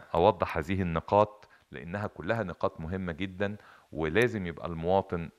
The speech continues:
آه، شاعر بالوضع اللي إحنا فيه، ولكن الأهم إن الحمد لله ال-، الإجراءات اللي الدولة المصرية ماشية فيها في ظل الظروف الغير مسبوقة اللي إحنا فيها كلها في الاتجاه الصحيح، وبإذن الله القادم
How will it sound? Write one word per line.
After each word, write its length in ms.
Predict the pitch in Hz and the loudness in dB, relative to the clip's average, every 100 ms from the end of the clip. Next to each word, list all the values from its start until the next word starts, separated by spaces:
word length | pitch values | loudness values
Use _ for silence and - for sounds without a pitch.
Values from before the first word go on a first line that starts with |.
| - | -8
آه، 200 | 76 71 | -8 -8
شاعر 460 | - - 101 78 78 | -6 0 2 2 -2
بالوضع 960 | 65 78 78 78 - 76 73 92 101 78 | -6 -8 -6 -10 -12 -12 0 0 2 -2
اللي 140 | 82 | -6
إحنا 180 | - 90 | -8 -10
فيه، 200 | - 113 | -6 -4
ولكن 360 | 95 104 110 | -2 -2 -2
الأهم 480 | 101 - 87 120 139 - - - - _ | -6 -4 2 2 2 -8 -20 -20 -20 _
إن 120 | 90 | -8
الحمد 340 | 82 - 127 107 | -6 -2 -2 0
لله 360 | 90 87 98 107 - _ _ | -4 0 2 2 -2 _ _
ال-، 240 | - 73 65 - | -14 -14 -14 -18
الإجراءات 680 | 76 80 82 87 87 120 | -18 -14 -8 0 4 4
اللي 120 | 92 85 | 2 -2
الدولة 260 | 90 92 | 0 0
المصرية 380 | 85 78 85 85 | -2 -6 -6 -4
ماشية 260 | 85 85 76 | -4 -4 -6
فيها 400 | - 98 104 107 - | -4 -4 -4 -6 -4
في 140 | 101 | -4
ظل 340 | 78 107 123 | 2 2 4
الظروف 460 | 107 87 87 95 101 | 2 2 -2 -4 -4
الغير 340 | 73 - 110 113 | -8 0 0 0
مسبوقة 460 | 98 - 90 95 | -4 -4 -4 -2
اللي 120 | 85 | -2
إحنا 200 | 90 95 | -2 -4
فيها 380 | 85 101 104 110 - - - - | -4 -2 0 0 -2 -16 -20 -8
كلها 380 | 87 98 113 | 0 0 2
في 340 | 98 - 98 - | -2 -2 -6 -6
الاتجاه 520 | - - 80 101 95 | -12 -10 -4 -2 -2
الصحيح، 560 | 92 - - 110 120 - - - _ | -4 -6 -4 -2 -2 -6 -16 -20 _
وبإذن 440 | 82 76 127 113 | -6 0 0 2
الله 360 | 90 90 101 101 - | 0 4 4 2 -4
القادم 600 | 104 - - 107 101 95 | -18 -2 4 4 4 -2